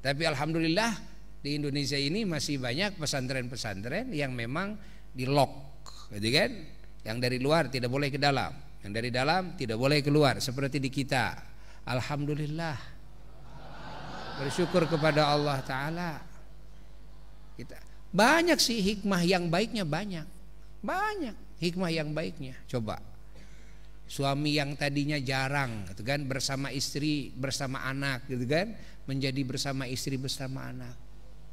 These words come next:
Allah, gitu kan. Ini kesempatan, kesempatan dari Mas Corona ini.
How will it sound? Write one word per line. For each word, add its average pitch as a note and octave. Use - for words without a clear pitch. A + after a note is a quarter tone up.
Allah, G2+
gitu A2
kan. E3
Ini A3
kesempatan, A3+
kesempatan G3
dari F#3
Mas F3
Corona F3
ini. F3